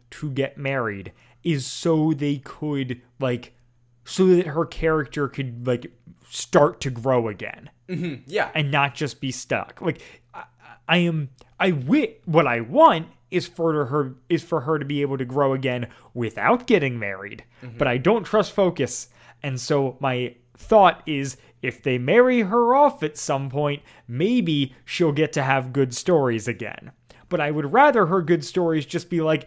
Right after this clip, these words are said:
Speaker 1: she becomes a counselor and don't need a man.
Speaker 2: Yeah, no, I mean, I am on your side here. It feels redundant to say, but that would be incredible. I would love that.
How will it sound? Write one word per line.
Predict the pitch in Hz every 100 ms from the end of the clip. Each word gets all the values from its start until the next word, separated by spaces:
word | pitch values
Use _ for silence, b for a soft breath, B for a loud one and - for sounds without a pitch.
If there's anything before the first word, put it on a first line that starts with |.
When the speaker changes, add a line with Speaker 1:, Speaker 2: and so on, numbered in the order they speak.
| B B
Speaker 1:
she | - 190
becomes | 175 175 - 175 160
a | 151
counselor | - - 196 170 - 147 123 117 B B 135
and | 127 123
don't | 151 151
need | 143 147 135
a |
man. | 117 117 113 95 92 110 110 _ _ _ _ _ _ _ _ _ _ _ _ _ _ _ _ _ _ _ _ _ 143
Speaker 2:
Yeah, | 120 127 151
no, | 147 147
I | 120 127
mean, | 127 123
I | 131
am | 131 113
on | 127 131
your | 123 131
side | - 123 120
here. | 117 104 -
It | - 120
feels | 120 139 135
redundant | 123 123 135 143 131
to | 107
say, | 143 110 101
but | 107
that | 123 147
would | 160 135
be | 147 156 151
incredible. | 143 135 - 202 214 160 101 -
I | 127
would | 139 135
love | 180 262 123
that. | 107 -